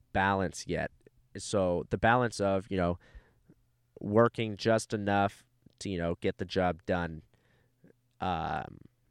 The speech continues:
and, you know, you're not, not slack, not, it, just that middle ground of not working too hard, not working too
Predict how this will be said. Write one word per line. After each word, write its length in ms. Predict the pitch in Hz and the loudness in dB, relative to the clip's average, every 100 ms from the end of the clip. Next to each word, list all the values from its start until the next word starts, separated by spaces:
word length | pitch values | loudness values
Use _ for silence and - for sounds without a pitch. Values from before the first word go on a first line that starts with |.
| _ _ _ _ _ | _ _ _ _ _
and, 140 | 117 | -2
you 80 | 104 | 0
know, 320 | 107 101 87 - | 2 2 2 -4
you're 120 | 104 | -6
not, 180 | 101 - - - | -4 -6 -12 -10
not 220 | 107 92 | -6 -6
slack, 380 | - 95 85 - - | -6 -4 -6 -8 -12
not, 220 | 110 123 - | -4 -4 -2
it, 220 | 123 113 98 123 | -2 -2 -6 -8
just 200 | 139 - | -8 -4
that 140 | 131 | -4
middle 220 | 127 160 | 0 0
ground 340 | 143 120 117 110 | 0 0 0 -2
of 80 | 107 - _ | -8 -18 _
not 200 | 131 127 | -4 0
working 300 | 123 123 113 - | 0 -2 -6 -6
too 220 | 127 113 | -2 2
hard, 300 | 104 104 98 | 2 2 0
not 200 | 107 73 | -4 -2
working 300 | 104 - 92 | -4 -4 -10
too 400 | - 101 92 | -4 -2 -2